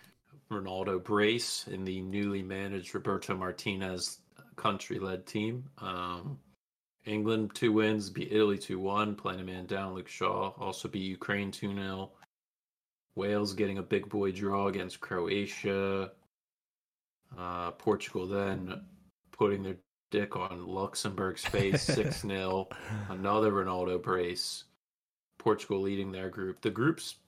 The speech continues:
Speaker 1: for these Euros are kind of a joke. It's ridiculous.
Speaker 2: Yeah, I know. It's,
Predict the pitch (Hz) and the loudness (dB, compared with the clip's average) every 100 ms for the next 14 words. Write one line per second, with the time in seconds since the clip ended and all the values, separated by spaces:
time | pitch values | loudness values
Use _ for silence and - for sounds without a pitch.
0 | - - 110 107 92 101 98 90 92 - | -4 2 4 4 4 4 2 0 -6 -6
1 | 95 90 87 - 95 92 - - - 98 | -4 -4 -6 -6 -4 -2 -4 -10 -10 -8
2 | 95 - - - - - _ _ _ 113 | -8 -8 -8 -8 -10 -14 _ _ _ 2
3 | 110 104 101 107 107 104 104 104 110 - | 4 4 2 2 2 2 0 -4 -6 -8
4 | - | -10